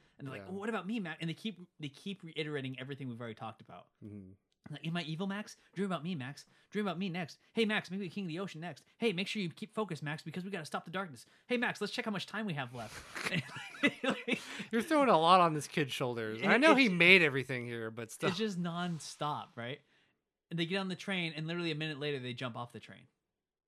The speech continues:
Speaker 1: He's like,
Speaker 2: Yeah.
Speaker 1: "All right, Max will be okay," and they just jump off, and they're in the land of milk and cookies. So I'm
Speaker 2: What
Speaker 1: like,
Speaker 2: happened? Like, they lost control of it or something,
Speaker 1: Yeah, it's
Speaker 2: right?
Speaker 1: like, how do you keep it on track if there are no tracks?
Speaker 2: Oh, yeah, they didn't know how to control it, basically, so they just, like, ditched it, right?
Speaker 1: Because the train of thought can get lost.
Speaker 2: That's right.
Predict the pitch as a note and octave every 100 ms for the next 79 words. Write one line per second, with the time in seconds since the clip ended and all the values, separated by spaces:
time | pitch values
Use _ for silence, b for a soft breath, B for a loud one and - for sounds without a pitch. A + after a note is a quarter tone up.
0 | _ _ _ - C#3+ A#2+ A3 G3+ G3+ G3
1 | G#3+ A3 G#3 A3+ - A3+ F3 C3 C3 B2+
2 | C3+ B2+ A#2+ A2 B2 A#2 A2+ A2 A2+ A2
3 | G2 F#2+ G2+ F#3+ _ - A#2 G#3+ C4 C4
4 | F#3 E3 E3+ F3 A3 - E3+ C3+ C#3 F3+
5 | B2+ A2 G#2+ A2 G2+ A3 G3+ F3+ C3 F3
6 | C#4 A3 A#3 G#3 G3+ F#3 C4 A#3+ - A3
7 | G#3+ D4 D#4 F4+ B3+ G3 - G3 E3+ F#3
8 | - F3 F#3+ G3 D#3+ G#3+ B3 A#3 F#3+ F3+
9 | - - G#3+ B2 A#2+ - A2 A#2 A#2 A#2+
10 | A#2+ G#2+ A#2+ - - G2 G2+ G#2 A2 D3
11 | D#3+ D3 E3+ E3 C3+ D#3 C#3 C#3+ B2 A#2+
12 | A#2+ G2+ - - _ _ _ - - F#2
13 | - G3 G#3+